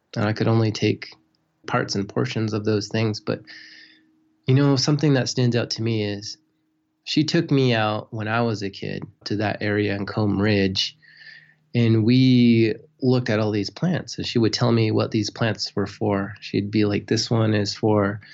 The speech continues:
when the sheep are sick, they can eat this and it, it makes them feel better." Or, "Here's some tea for when you're not feeling well." Or, you know, "Here's something that is healthy for you.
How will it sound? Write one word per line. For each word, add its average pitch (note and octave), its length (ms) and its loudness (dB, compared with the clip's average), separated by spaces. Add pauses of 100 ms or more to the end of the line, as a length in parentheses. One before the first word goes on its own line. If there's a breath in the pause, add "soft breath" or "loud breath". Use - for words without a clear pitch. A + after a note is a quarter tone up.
(480 loud breath)
when A2 320 2
the G#2+ 220 4
sheep B2 380 0
are G#2+ 160 0
sick, G2+ 480 -2 (320)
they A2 120 0
can G#2+ 160 -6
eat G#2+ 200 -2
this G2+ 400 -2
and G2+ 100 -4
it, G2 220 -8
it A2+ 80 -6
makes G2+ 260 -2
them G#2 120 0
feel G#2 200 2
better." F#2+ 420 -2 (480 loud breath)
Or, G2+ 240 0
"Here's G#2 300 0
some G2+ 180 0
tea G#2 380 0
for G2 440 0
when G2+ 140 -4
you're G2 100 0
not F#2+ 180 -2
feeling G#2 360 -2
well." F#2 480 -2
Or, F#2 120 -10 (540 loud breath)
you G#2 140 -2
know, G2+ 220 0
"Here's G#2 320 2
something G2+ 440 0
that G2+ 260 -2
is G#2 180 -2
healthy G#2 380 0
for - 160 -2
you. G2 560 4